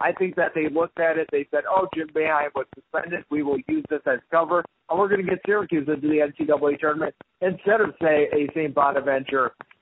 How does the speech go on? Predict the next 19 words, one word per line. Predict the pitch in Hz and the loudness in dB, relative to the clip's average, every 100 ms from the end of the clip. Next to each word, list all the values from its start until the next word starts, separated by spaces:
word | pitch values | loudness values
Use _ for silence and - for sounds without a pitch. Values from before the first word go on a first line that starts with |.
| - | -4
or | 156 156 | 0 2
maybe | 151 160 160 | 0 -2 0
even | 160 151 147 | 0 0 -4
a | 147 | -2
San | 151 147 | -4 -2
Diego | 143 143 139 131 - | 0 0 0 -2 -2
State. | 135 123 | -2 0
I | 131 | 0
think | 160 175 | 0 -4
that | 170 - | -4 -4
they | 151 | -4
just | 151 156 | -4 -2
wanted | 151 151 147 | 0 0 0
the | 139 | -2
brand | - 147 156 170 | 0 2 2 -2
name | 151 156 151 | -4 -4 -4
and | 147 | -6
the | 135 - | -8 -2
cliche | 147 139 - 143 151 | -2 -2 0 2 2